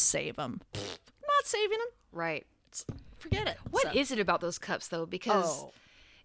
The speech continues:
Speaker 2: there is, it
Speaker 1: please.
Speaker 2: is a protein chocolate all combination. I mean,
Speaker 1: <sighs>
Speaker 2: we could
Speaker 1: Could
Speaker 2: justify it all day
Speaker 1: rationalize
Speaker 2: long.
Speaker 1: all day
Speaker 2: I
Speaker 1: long. Yeah,
Speaker 2: know.
Speaker 1: for sure.
Speaker 2: I know.
Speaker 1: For sure, for sure.
Speaker 2: But so with you showing up to someone's house, so literally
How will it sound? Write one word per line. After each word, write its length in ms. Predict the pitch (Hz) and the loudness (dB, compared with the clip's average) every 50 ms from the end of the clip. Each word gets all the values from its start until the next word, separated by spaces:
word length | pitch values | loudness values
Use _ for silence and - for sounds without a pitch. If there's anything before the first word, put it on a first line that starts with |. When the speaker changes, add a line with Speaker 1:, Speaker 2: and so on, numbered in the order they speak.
| _ _ - | _ _ 0
Speaker 2:
there 200 | 233 247 262 262 | 2 4 6 6
is, 100 | 269 285 302 | 4 4 2
it 120 | 285 - | 2 4
Speaker 1:
please. 160 | 226 254 254 | 4 4 4
Speaker 2:
is 140 | 302 320 - | 2 0 -2
a 40 | 254 196 | -4 -4
protein 500 | - - 262 226 214 214 - 226 208 185 | -2 0 2 2 2 0 -2 -4 -2 -2
chocolate 400 | - - 202 190 - 185 165 - | 0 0 0 0 2 0 -2 0
all 220 | 160 180 180 175 | 0 -2 -2 -2
combination. 760 | - - 196 180 170 170 175 175 - - 170 147 139 123 135 | -4 -4 -4 -4 -4 -4 -4 -2 -2 -4 -4 -6 -8 -10 -8
I 60 | 160 | -4
mean, 220 | 190 202 190 185 - - - - - - | -2 0 0 2 4 4 6 6 4 2
Speaker 1:
<sighs> 260 | - - - - - | -2 -4 -6 -4 -4
Speaker 2:
we 60 | 226 | -4
could 60 | 240 269 254 | -2 -2 -2
Speaker 1:
Could 60 | 190 | 0
Speaker 2:
justify 440 | 214 214 208 - 214 - 196 180 175 | 0 0 0 -2 0 4 8 8 8
it 40 | 165 | 10
all 120 | 160 175 175 | 8 6 6
day 100 | 170 175 170 | 6 4 4
Speaker 1:
rationalize 320 | 170 175 170 170 170 165 | 4 4 2 2 2 2
Speaker 2:
long. 20 | 151 160 185 | 0 -2 -2
Speaker 1:
all 60 | 185 | -4
day 100 | 180 180 | -6 -4
Speaker 2:
I 0 | |
Speaker 1:
long. 180 | 175 175 185 185 | 4 6 8 8
Yeah, 60 | 190 | 8
Speaker 2:
know. 320 | 185 190 190 180 165 156 151 | 8 8 8 6 6 2 -2
Speaker 1:
for 80 | 147 | -6
sure. 200 | - - - - | -8 -10 -4 0
Speaker 2:
I 220 | 175 185 185 190 202 | 2 2 4 4 2
know. 240 | 202 208 226 247 220 | 2 0 0 0 0
Speaker 1:
For 60 | 180 | -2
sure, 120 | 165 160 | -2 -4
for 120 | 160 294 277 | -6 -8 -10
sure. 240 | - - 190 175 - _ - - - - - - - - _ | -10 -12 -14 -16 -16 _ -20 -20 -20 -20 -20 -20 -20 -8 _
Speaker 2:
But 240 | - 254 254 247 - - _ _ - - - - - - _ _ _ - _ _ - | 4 4 4 4 2 -2 _ _ -20 -20 -20 -20 -20 -20 _ _ _ -20 _ _ -6
so 480 | - - - 285 277 262 262 247 - - _ - _ _ - - 185 | -4 2 4 6 6 6 6 4 2 -4 _ -20 _ _ -18 -4 0
with 180 | 247 247 - - | 0 0 0 -2
you 220 | 226 233 254 269 | -4 -2 -2 0
showing 340 | 240 - - 247 240 226 214 | 0 2 2 2 2 2 0
up 120 | - - | 0 -2
to 80 | - 196 | -2 -6
someone's 320 | - 220 202 196 185 180 | -4 -4 -4 -6 -6 -4
house, 240 | 202 180 160 160 - | -4 -4 -4 -4 -4
so 160 | - 226 202 | -4 -2 -4
literally 920 | 175 170 135 151 175 190 240 247 269 262 247 220 190 180 175 175 175 - | -4 -6 -12 -14 -2 0 2 4 4 4 4 2 2 0 0 -2 -4 -6